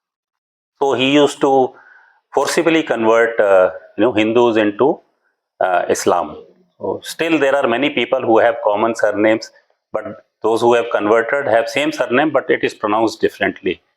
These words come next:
if you go to Kashmir. Now a delegation of, uh, uh, Kashmiri Pandits, they came to Anandpur Sahib where the Guru was there, and, uh, they, uh,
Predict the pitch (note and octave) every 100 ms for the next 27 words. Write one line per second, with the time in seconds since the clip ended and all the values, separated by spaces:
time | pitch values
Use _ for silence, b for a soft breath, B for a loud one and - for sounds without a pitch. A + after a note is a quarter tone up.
0 | _ - G2+ A2+ F#2 G#2+ G#2 F#2 - F#2+
1 | - _ _ _ _ _ _ _ _ _
2 | _ _ D#3 D#3 C#3+ D#3 D#3+ E3+ F#3+ F#3+
3 | F3 E3 - C#3 B2+ B2 A#2 A2+ - -
4 | A2 G2+ G2+ G2 G#2+ B2 A#2+ - A2+ A2
5 | B2 - _ - - A#2 A#2 A#2 B2 A#2+
6 | G#2 G#2 - A2 - G#2 A#2 - G#2 G#2+
7 | F2 G2+ A#2+ A2 G2+ D#2+ F2+ - - _
8 | _ _ _ _ _ _ _ _ _ -
9 | C#3+ D#3+ D#3 D3 C#3+ C#3+ C3+ C3 B2 C3+
10 | C3+ C3+ C3 - - G#2 G2 G2 G2 F#2+
11 | F2+ F2